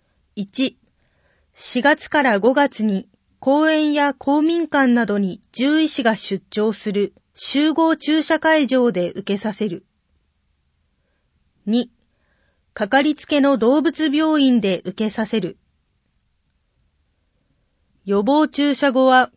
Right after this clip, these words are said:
必ず届け出を。注射済みの証明書を発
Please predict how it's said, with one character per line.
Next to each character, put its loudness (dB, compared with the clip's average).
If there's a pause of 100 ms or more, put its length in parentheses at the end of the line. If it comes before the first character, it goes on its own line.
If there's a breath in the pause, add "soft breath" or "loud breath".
(100)
必 -4 (280)
ず -4
届 -2
け 4
出 4
を。 -2 (2250)
注 0
射 0
済 0
み 4
の 4
証 0
明 2
書 0
を 0
発 -6